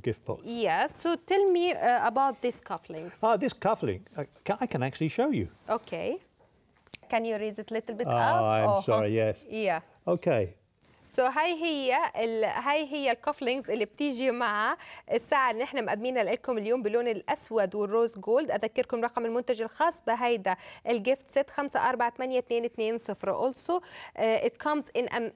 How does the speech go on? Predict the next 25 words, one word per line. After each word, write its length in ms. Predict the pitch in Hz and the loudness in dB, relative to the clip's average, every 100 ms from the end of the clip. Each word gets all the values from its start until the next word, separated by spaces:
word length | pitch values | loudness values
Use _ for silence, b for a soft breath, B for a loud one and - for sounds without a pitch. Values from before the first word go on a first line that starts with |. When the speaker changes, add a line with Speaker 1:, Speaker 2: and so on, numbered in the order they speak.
| 240 | -6
Speaker 2:
an 120 | 226 | -4
amazing 520 | 226 254 330 277 254 | -2 0 2 2 -2
packaging. 640 | 220 214 - 175 165 160 - - B B B B _ _ - 131 | -2 -4 -4 -8 -6 -6 -8 -16 B B B B _ _ -4 2
Speaker 1:
This 200 | 208 - | 2 0
is 180 | 196 120 | -4 -2
a 40 | 104 95 | -2 2
beautiful 280 | 160 - 143 | 2 2 -2
gift 280 | 131 120 - | 0 -2 0
box. 400 | 98 95 - - | -2 -2 -10 -10
Speaker 2:
Yes. 260 | 214 214 170 - | -2 0 0 -4
Speaker 1:
If 80 | 139 | -4
you're 220 | 131 113 147 | -2 -2 0
buying 260 | 156 160 160 151 | 2 2 0 -2
a 60 | 131 | -6
gift 380 | 98 123 123 - | -2 -2 -2 -10
for 580 | - - 98 95 107 120 - | -16 -8 -6 -4 -6 -8 -12
a 180 | 131 123 139 | -14 -4 -2
husband, 640 | 135 - 135 131 127 107 | -2 -2 -2 0 -2 -2
boyfriend, 800 | 110 123 127 - 135 123 123 117 | 0 0 0 -2 -2 0 -2 -6
a 60 | 107 - | -8 -2
son, 260 | 135 131 123 B B B B - _ | 0 0 -2 B B B B -20 _
it's 140 | - - | -8 -4
a 80 | 104 | 0
beautiful 260 | 185 143 127 - | 0 0 -2 -2
presentation. 580 | 123 113 117 104 101 | -2 -2 -2 -4 -4